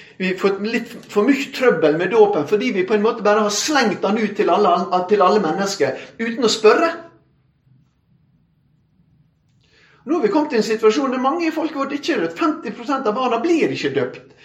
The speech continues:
i et vanlig år i år. Og et, og mange går og sørger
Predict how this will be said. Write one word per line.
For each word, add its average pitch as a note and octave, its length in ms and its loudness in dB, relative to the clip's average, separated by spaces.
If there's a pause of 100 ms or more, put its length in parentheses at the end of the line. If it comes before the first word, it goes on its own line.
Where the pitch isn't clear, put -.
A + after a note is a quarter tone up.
(340)
i D#3 80 4
et C3+ 80 -2
vanlig C3+ 400 2
år A#2+ 240 0
i - 80 -4
år. G#2+ 160 -6 (1120)
Og - 140 -10
et, C4+ 60 -6 (120)
og B3 160 -2
mange E4+ 240 2
går E4+ 80 2
og - 80 -4
sørger D4 460 0